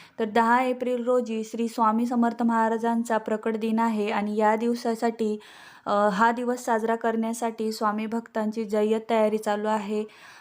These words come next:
अ, प्रत्येकजण काही ना काही गोष्टी करत आहे.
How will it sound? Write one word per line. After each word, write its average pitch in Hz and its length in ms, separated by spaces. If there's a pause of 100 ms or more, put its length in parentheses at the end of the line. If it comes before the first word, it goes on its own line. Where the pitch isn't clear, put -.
अ, 208 220
प्रत्येकजण 233 880
काही 233 260
ना 233 120
काही 233 300
गोष्टी 220 340
करत 220 360
आहे. 214 360